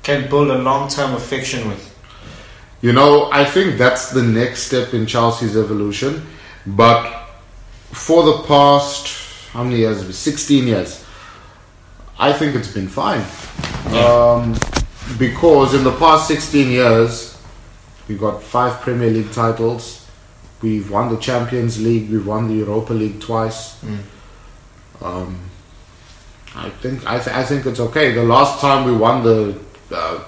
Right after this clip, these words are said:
Speaker 2: well, that time First Division title was in nineteen fifty-five. Before
Speaker 1: Yes.
Speaker 2: that,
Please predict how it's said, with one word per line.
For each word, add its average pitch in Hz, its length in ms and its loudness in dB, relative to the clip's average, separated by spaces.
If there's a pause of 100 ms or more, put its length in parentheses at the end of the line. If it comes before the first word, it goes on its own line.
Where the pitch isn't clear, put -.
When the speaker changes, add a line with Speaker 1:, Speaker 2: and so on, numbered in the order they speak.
(320)
Speaker 2:
well, 80 280 -8 (200)
that 113 220 -2
time 117 240 0
First 123 300 -2
Division 113 380 -2
title 113 360 -2
was 107 140 -4
in 104 100 -6
nineteen 117 420 -4
fifty-five. 117 720 -4
Before 117 140 -4
Speaker 1:
Yes. 113 220 0
Speaker 2:
that, 95 180 -8